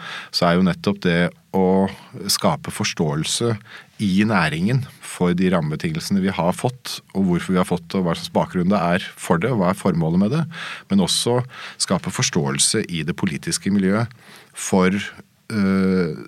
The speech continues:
næringens betydning, og at de rammevilkårene man setter faktisk har konsekvenser for hvordan vi som nasjon kan utvikle oss, eh, og hvordan næringen kan utvikle seg, og, og hvilken betydning det har for folk flest. Altså den,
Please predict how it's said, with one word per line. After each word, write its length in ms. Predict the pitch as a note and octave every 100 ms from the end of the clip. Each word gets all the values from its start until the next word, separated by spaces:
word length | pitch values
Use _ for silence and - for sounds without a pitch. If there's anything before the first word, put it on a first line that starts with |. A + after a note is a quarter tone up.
| -
næringens 680 | A#2 G2 E2 D2+ E2+ G2
betydning, 680 | - - F#2+ E2 D2 G#2 A#2 G#2+ - - - - - _
og 140 | G2+ G2 G#2+
at 80 | G2+
de 100 | G2+
rammevilkårene 640 | F#2+ F#2 D#2+ D2 - F2+ E2+
man 120 | G#2
setter 260 | - - G#2
faktisk 460 | - - G#2 - -
har 260 | C3+ D3+ - - - -
konsekvenser 720 | G2+ A#2+ G#2+ D#2 - D2 - -
for 200 | - G2+
hvordan 500 | F2+ D#2 F2+ G2 F#2+ -
vi 220 | F#2 F2+
som 200 | E2+ F#2
nasjon 340 | G2 G#2 G2 E2+
kan 220 | - A2+
utvikle 380 | G2+ - G#2 C#3+
oss, 220 | E3+ - - - - -
eh, 100 | F#2+
og 140 | G2 G2+
hvordan 220 | F2+ F#2
næringen 300 | G2 D#2 E2 E2+
kan 140 | G2+
utvikle 360 | F#2 G2+ G2 G#2+
seg, 340 | - C#3+ C3
og, 320 | A2 G#2 G2+
og 40 | E2+
hvilken 240 | F2+ G2+
betydning 340 | G2+ F#2+ F2 F#2+
det 80 | F2+
har 80 | E2+
for 140 | -
folk 120 | G#2+
flest. 340 | - D#3+ - - - - - -
Altså 120 | - G2+
den, 260 | G2+ F#2+